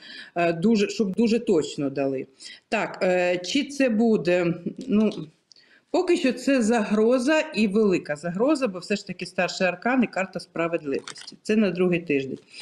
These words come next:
Далі третій тиждень дивимось. Третій я вже не бачу такої небезпеки. Е, оце карта відстоювання, багато чого. Тобто,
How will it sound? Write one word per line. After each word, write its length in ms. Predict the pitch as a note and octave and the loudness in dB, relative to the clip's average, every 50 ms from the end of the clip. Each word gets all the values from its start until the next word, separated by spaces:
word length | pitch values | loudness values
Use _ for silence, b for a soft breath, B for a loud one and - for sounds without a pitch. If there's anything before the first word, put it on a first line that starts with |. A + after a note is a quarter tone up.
| B B B B B B - | B B B B B B -4
Далі 360 | G3 F3+ F#3 E3 D3+ D3+ D#3 D3+ | -2 0 0 0 2 0 0 0
третій 340 | - F#3 F3+ E3+ E3 - G#3+ | 0 0 0 -2 0 0 -2
тиждень 480 | G#3+ G#3+ B3+ B3+ A#3 A#3 A#3+ C#4 C4 B3+ | 0 0 0 0 2 2 2 4 2 2
дивимось. 680 | C4+ C#4 C#4 C#4 C#4 C4+ C#4 C#4+ C#4 C#4 - - - _ B B B B B B B B | 2 2 2 4 4 4 4 4 2 0 -4 -10 -16 _ B B B B B B B B
Третій 340 | - C4 F4 F4+ - D#4+ C#4+ | -2 0 0 2 2 2 2
я 120 | C#4+ C#4+ | 4 2
вже 140 | B3+ A#3 C#4 | 2 2 2
не 140 | B3+ C4+ C4+ | 2 4 4
бачу 340 | A#3 C#4+ D#4 E4 - - A#3+ | 2 2 2 0 0 -2 -2
такої 420 | A#3 G#3 G3 - G#3 G3 F#3 F3+ | -2 -2 -2 0 2 2 4 4
небезпеки. 800 | F3+ F3 E3+ E3+ E3+ E3+ - - - F3 D#3 D3+ D3 D3 - D#3 | 2 2 0 0 -2 -2 -2 -2 -2 0 0 0 -2 -2 -2 -2
Е, 140 | D3 D3+ D#3 E3 - - - - F3+ F3+ F3 F3 F3+ F3+ F3+ E3 - | -2 -2 -2 -6 -10 -14 -8 -4 0 2 2 4 4 4 2 2 0
оце 280 | - A3+ A3 - F4 E4 | 0 -2 0 0 -2 0
карта 360 | F4 D4+ D4 C#4 - B3+ A3+ | 0 0 -2 0 0 0 0
відстоювання, 1200 | A3+ C#4 C#4+ - - - - - D#4+ E4+ F4+ D#4+ A#3+ A3 F#3+ E3+ E3 D#3+ D#3+ D3 C#3 C3 A2 B B B B B B B B | 2 0 0 -2 -8 -6 -2 2 4 4 4 4 4 4 4 2 2 0 0 -2 -2 -4 -6 B B B B B B B B
багато 640 | G3 F3+ F#3 A3 C4 B3+ B3+ D4+ D#4 D4+ D4+ C4+ A#3+ | -6 -2 0 0 2 2 2 2 0 0 0 0 -2
чого. 400 | - - C4 B3 G#3 G3 F3 E3+ | 0 0 0 2 2 2 0 0
Тобто, 440 | - A#3+ G#3+ A3 - - B3 A#3 | 0 -2 -2 -2 -2 -2 -2 -2